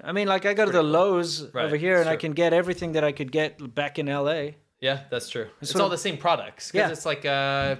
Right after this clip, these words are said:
Speaker 2: big ship-, it's, like, a big, uh, network
Speaker 1: Yeah.
Speaker 2: of industry, right?
Speaker 1: Exactly. That's, that's what
Speaker 2: Makes sense.
Speaker 1: you know, when you're in China, if you live in Shanghai, it's great, but go out of Shanghai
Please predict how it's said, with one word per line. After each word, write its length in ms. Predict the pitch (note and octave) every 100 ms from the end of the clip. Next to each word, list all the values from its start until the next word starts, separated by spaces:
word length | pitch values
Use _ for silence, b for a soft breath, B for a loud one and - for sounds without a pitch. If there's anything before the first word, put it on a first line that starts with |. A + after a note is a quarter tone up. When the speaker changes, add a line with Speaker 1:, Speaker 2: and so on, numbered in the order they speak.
| -
Speaker 2:
big 160 | C#3+ C3+
ship-, 280 | - D#3
it's, 240 | D3+ C#3 C#3
like, 120 | C#3+
a 60 | C#3+
big, 220 | C#3+ C#3
uh, 380 | C3 B2+ A#2+ A#2+ - _
network 580 | C3 D3+ D3+ A#2+ - - -
Speaker 1:
Yeah. 220 | G#3 F#3+
Speaker 2:
of 120 | A#2+ B2+
industry, 340 | A#2 - G2
right? 100 | F2+
Speaker 1:
Exactly. 440 | D3+ G3+ F#3+ B2+
That's, 280 | C#3 G3 -
that's 300 | - G#3+ -
what 220 | G#3+ G#3 - - _ _
Speaker 2:
Makes 180 | - -
sense. 220 | - E2+
Speaker 1:
you 120 | D#3 F#3+
know, 120 | G3
when 140 | G3
you're 140 | G3 G3
in 120 | F#3
China, 320 | G3 F#3+ F#3
if 120 | E3+
you 60 | F3
live 140 | F3+
in 80 | F3
Shanghai, 500 | D#3+ F3 D#3+ E3 E3
it's 180 | C#3 -
great, 360 | - D#3 C3+
but 100 | -
go 140 | A#2+ D#3+
out 160 | E3 E3
of 60 |
Shanghai 560 | - D#3+ D3+ D3+ D3